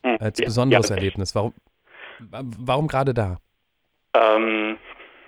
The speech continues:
Speaker 1: das war, glaub ich, unsere erste Station, wo wir länger waren. Also an dem Fluss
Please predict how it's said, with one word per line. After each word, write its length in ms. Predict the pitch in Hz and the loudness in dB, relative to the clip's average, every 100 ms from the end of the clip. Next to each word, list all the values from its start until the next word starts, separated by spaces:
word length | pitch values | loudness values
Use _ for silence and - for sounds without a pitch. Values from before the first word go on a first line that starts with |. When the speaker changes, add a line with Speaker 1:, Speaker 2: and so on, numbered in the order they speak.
| _ _ _ _ - - _ _ _ - | _ _ _ _ -20 -20 _ _ _ -4
Speaker 1:
das 160 | 113 | 0
war, 140 | - 123 | 2 4
glaub 140 | 165 | 4
ich, 60 | 143 | 2
unsere 180 | 127 - | 0 2
erste 280 | 127 - | 2 2
Station, 520 | - 131 - 135 139 123 | 4 2 4 4 6 6
wo 100 | 120 | 4
wir 100 | 113 | 6
länger 440 | 110 101 113 151 | 6 6 4 6
waren. 240 | 135 127 170 | 6 4 2
Also 160 | 117 | 0
an 80 | 110 | 0
dem 100 | 104 | -4
Fluss 200 | - 120 | -6 -10